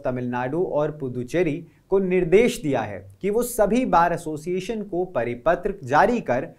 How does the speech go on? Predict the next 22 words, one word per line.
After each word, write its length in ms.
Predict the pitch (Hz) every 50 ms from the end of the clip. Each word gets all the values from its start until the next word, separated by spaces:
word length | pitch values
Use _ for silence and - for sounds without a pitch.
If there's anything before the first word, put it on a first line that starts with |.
| _ _ -
राज्य 400 | 131 160 196 233 262 247 214 247
में 240 | 240 240 240 240 240
प्रैक्टिस 420 | 196 170 147 151 - 156 147 -
करने 320 | - - 170 170 202 208 202
वाले 260 | 190 175 185 214 220
सभी 380 | 214 - - 214 214 254 269 226
जूनियर 400 | 180 202 196 190 190 190 175 165
वकीलों 420 | 156 151 156 170 175 180 185 180
को 160 | 175 185 202 202
न्यूनतम 520 | 175 156 180 208 220 214 214 220 220 220
पन्द्रह 360 | 214 - 226 156 147 156 151
हजार 340 | 143 135 131 120 123 117 117
रुपए 260 | 123 123 127 151 170
से 140 | 165 202 202
बीस 300 | 185 160 208 220 214 -
हजार 220 | 165 165 160 147 135
रुपए 220 | 135 127 127 120 117
का 120 | 151 160
वजीफा 420 | 151 127 113 110 113 110 - 139
देने 300 | 147 127 117 107 107 107
को 140 | 107 - 123
कहें। 380 | 123 185 180 190 208 151 107